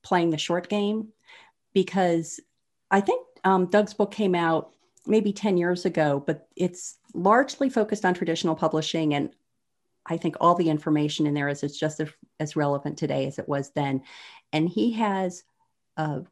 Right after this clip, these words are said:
great information about what are first rights, what are second rights,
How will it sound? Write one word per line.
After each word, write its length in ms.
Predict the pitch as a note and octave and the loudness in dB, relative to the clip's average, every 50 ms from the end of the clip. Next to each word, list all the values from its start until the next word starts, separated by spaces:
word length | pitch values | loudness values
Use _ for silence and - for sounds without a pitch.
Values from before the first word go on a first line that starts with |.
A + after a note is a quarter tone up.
| _ _ | _ _
great 440 | - F3 E3+ F#3 G3 G3+ A3 G#3+ | -6 -2 2 4 4 4 2 2
information 760 | - F#3+ F#3 F3+ - F#3 E3+ E3 D#3 D#3 D#3 - - E3+ D#3 - - | 0 -2 -2 0 0 -2 0 0 0 0 -2 -2 -2 -2 -2 0 -2
about 480 | E3 D#3 D#3 D#3 D3+ D3 D3 C#3+ C#3 - _ - - - _ - _ - | -2 0 2 2 2 4 2 0 -2 -6 _ -20 -20 -20 _ -16 _ 2
what 140 | - F#3+ F3+ | 2 4 4
are 60 | F3 | 4
first 400 | E3+ - - E3+ F3 F3 - - | 0 2 2 2 0 0 -2 -2
rights, 380 | F3 E3 D#3+ D#3+ D3+ - - - | 0 2 2 0 0 -2 -2 -2
what 100 | F3 E3 | 0 0
are 80 | D#3+ | 0
second 380 | D3+ - - D#3 D3+ - - - | -2 0 0 -2 0 0 -4 -6
rights, 680 | D#3+ D#3+ D#3 D3+ D#3 D3 D3 C#3+ - - - - - | -2 -2 0 2 2 2 0 -2 -4 -10 -16 -20 -20